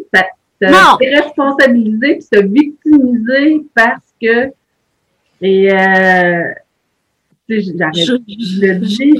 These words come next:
Speaker 1: regarde, ça se gère, l'anxiété, je sais, j'ai un trouble anxieux.
Speaker 2: Tout est une question de choix.
Speaker 1: C'est ça. Tu peux jouer à la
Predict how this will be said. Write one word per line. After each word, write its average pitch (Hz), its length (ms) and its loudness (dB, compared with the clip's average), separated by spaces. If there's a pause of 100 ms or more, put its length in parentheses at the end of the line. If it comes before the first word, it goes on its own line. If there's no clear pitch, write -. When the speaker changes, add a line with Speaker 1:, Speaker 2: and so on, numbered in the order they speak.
Speaker 1:
regarde, 208 260 -2
ça 175 160 0
se 180 200 0
gère, 226 560 2
l'anxiété, 196 640 -2
je 185 160 -4 (360)
sais, 311 220 -2
j'ai 208 160 2
un 202 40 2
trouble 220 260 -2
anxieux. 226 680 -6 (400)
Speaker 2:
Tout 349 300 4
est 277 220 2
une 269 160 2
question 277 540 0
de 262 180 2
choix. 339 420 2 (600)
Speaker 1:
C'est 233 160 4
ça. 254 480 0 (280)
Tu 214 140 -10
peux 240 140 2
jouer 269 180 2
à 285 40 6
la 269 120 4